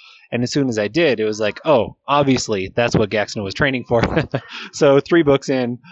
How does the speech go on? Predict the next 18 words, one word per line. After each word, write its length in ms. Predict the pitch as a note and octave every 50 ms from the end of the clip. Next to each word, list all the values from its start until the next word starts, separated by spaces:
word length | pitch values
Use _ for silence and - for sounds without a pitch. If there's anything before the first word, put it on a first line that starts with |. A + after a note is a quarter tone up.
| - - -
I, 320 | A2+ A2 A2 G#2+ G#2 - _ _ -
like, 180 | C3 B2+ A#2 -
realized 480 | - C3 C3+ C3 A#2+ A#2+ A2+ A2+ A2+ A#2+
what 180 | A#2 A2+ A2
her 140 | A2 A#2+ A2+
history 400 | A2 - D3 C#3 - - F3+ F3+
had 140 | F#3 E3+ E3+
been, 300 | F#3 F#3 F#3+ G3+ G#3 - _ _ - - _ _
which 140 | - D3 D3+
is 140 | D#3+ D3+ D#3
really 160 | F3 D#3+ C#3+
fun 220 | - D#3 C#3+ C3
to 60 | C3 B2+
have 140 | C3 B2
those 140 | A2+ A2+ G#2+
moments 340 | A2 A2+ A#2+ A#2 A#2 A2+ A2+
happen. 440 | B2 G#2 G2 - - G#2 G2 F#2+ - _ _ _ _ _ _ _ _ _ -
But 260 | A#2+ A#2 A2+ A2